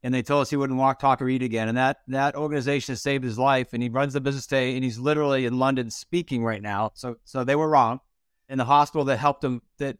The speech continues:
that rehab was Franciscan Children's Hospital in, uh, Boston, Massachusetts.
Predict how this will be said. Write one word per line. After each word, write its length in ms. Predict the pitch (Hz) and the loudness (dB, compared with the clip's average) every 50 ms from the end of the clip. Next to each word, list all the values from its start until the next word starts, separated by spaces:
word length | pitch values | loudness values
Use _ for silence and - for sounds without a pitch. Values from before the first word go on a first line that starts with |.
| _ - | _ -6
that 160 | 139 127 123 | -6 -6 -4
rehab 340 | 131 139 139 139 135 123 120 | -2 -2 0 2 0 2 2
was 180 | 127 123 - | 0 -2 -2
Franciscan 800 | - - 143 131 127 - - 160 160 - - - 170 156 143 120 | -4 -4 -2 -2 -2 -2 -2 -2 -2 -2 -2 -2 -2 -2 -2 -2
Children's 440 | - - 147 139 135 135 131 117 - | -2 -2 -2 0 0 -2 -4 -4 -4
Hospital 680 | - - 139 143 123 - - - 117 107 107 113 - _ _ _ _ _ _ _ _ - | 0 2 2 2 2 -2 -8 -8 -6 -4 -4 -6 -6 _ _ _ _ _ _ _ _ -6
in, 300 | 123 127 127 123 123 123 | -2 -2 0 0 2 4
uh, 180 | 120 117 113 107 | 4 4 4 4
Boston, 420 | 101 123 123 120 113 - 123 117 | 4 4 4 4 2 0 -2 0
Massachusetts. 640 | 117 113 98 - 101 - - 101 - - - - | 0 0 -2 -4 -10 -10 -10 -12 -12 -12 -20 -20